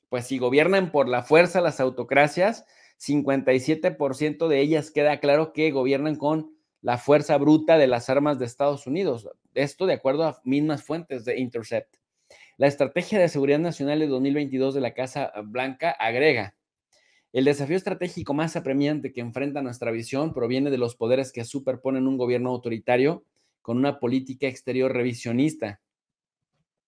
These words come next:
A pesar de esa retórica", dice el artículo,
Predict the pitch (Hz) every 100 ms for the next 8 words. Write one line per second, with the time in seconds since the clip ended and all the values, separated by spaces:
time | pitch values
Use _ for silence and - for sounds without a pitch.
0 | _ - - 92 120 143 160 160 156 143
1 | 135 156 - - _ _ 123 120 127 120
2 | 123 120 139 170